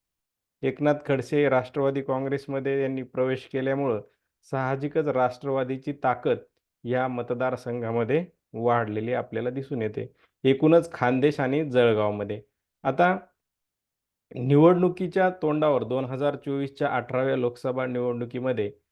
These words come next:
अ, भाजप कोणता उमेदवार देतो आणि राष्ट्रवादी काँग्रेस या कोणत्या उमेदवाराला निवडणूक रिंगणात उतरवतो, यावर या निवडणुकीची चुरस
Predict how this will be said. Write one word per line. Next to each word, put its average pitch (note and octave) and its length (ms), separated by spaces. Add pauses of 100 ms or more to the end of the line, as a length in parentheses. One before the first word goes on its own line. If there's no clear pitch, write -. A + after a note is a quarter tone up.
(460)
अ, B2 240 (460)
भाजप D3 400
कोणता F3 460
उमेदवार D#3 500
देतो C#3+ 320
आणि C#3+ 340 (140)
राष्ट्रवादी D#3 560
काँग्रेस C#3 760 (400)
या B2 320
कोणत्या D3+ 520
उमेदवाराला C#3+ 640
निवडणूक C3 480
रिंगणात C3 420 (280)
उतरवतो, C3+ 720 (340)
यावर D3+ 560 (180)
या A#2+ 220
निवडणुकीची B2+ 800
चुरस C3 560